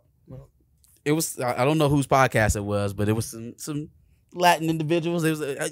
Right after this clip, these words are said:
Speaker 2: I, I think some Mexicans got left out of the party. You know, this was for L A.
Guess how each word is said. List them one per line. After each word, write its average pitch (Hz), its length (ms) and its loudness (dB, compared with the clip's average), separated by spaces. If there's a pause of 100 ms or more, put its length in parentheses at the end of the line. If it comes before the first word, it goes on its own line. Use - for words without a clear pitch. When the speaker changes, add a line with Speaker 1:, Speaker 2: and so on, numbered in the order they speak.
(180)
Speaker 2:
I, 165 40 -8
I - 20 -12
think 190 180 -12
some 185 140 -10
Mexicans 180 400 -8
got 170 160 -6
left 185 180 -4
out 175 140 2
of 175 60 -4
the 151 80 -4
party. 175 420 -8 (560)
You 165 100 -4
know, 170 240 2 (160)
this 170 200 -2
was 175 140 -2
for 165 180 2
L 151 200 4
A. 185 300 0